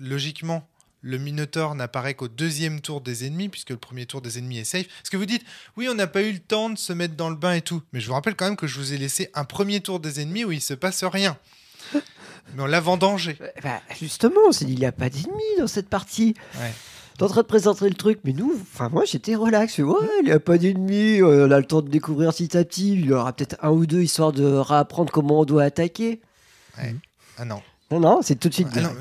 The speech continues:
Speaker 1: je vous ai
Speaker 2: Mais,
Speaker 1: dit.
Speaker 2: euh, c'est drôle, hein, c'est
Speaker 1: Ouais.
Speaker 2: très, c'est très aussi, euh, très
Speaker 1: C'est,
Speaker 2: Cthulhu aussi,
Speaker 1: c'est
Speaker 2: je
Speaker 1: très
Speaker 2: pense.
Speaker 1: Cthulhu, mais oui.
Speaker 2: C'est-à-dire qu'on arrive, alors oui, le manoir est lugubre, l'histoire est sombre, tu sais que ça va être merdique dans l'histoire.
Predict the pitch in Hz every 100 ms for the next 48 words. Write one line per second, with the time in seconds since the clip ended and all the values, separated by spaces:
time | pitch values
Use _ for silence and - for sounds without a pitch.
0 | 123 120 113 127 131 131 - - 139 185
1 | 285 180 160 139 139 156 147 135 123 131
2 | 135 131 120 - 151 147 117 113 110 110
3 | 110 110 113 - - - 202 370 311 -
4 | 151 - 202 - 175 240 262 143 - 123
5 | 165 226 - - - 143 160 - 139 127
6 | 156 151 95 98 104 110 147 131 120 120
7 | 139 135 127 127 135 143 123 113 113 -
8 | 139 123 127 - 147 139 120 110 - -
9 | 139 - 113 110 120 160 185 190 208 143
10 | 135 123 - 113